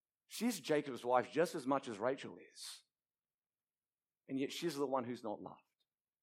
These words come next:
We almost hear this echo in this moment of Isaac and Rebekah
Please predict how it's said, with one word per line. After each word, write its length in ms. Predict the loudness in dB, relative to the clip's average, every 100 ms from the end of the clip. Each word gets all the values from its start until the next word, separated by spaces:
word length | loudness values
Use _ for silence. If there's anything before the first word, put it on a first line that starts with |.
| _ _ _ _ _ _
We 140 | 6 10
almost 400 | 12 12 8 8
hear 80 |
this 160 | 4 4 4
echo 320 | 6 8 8
in 60 |
this 180 | 6 4
moment 260 | 4 4 4
of 140 | 2
Isaac 480 | 4 4 6 4 2
and 160 | 0 0
Rebekah 520 | 2 4 4 4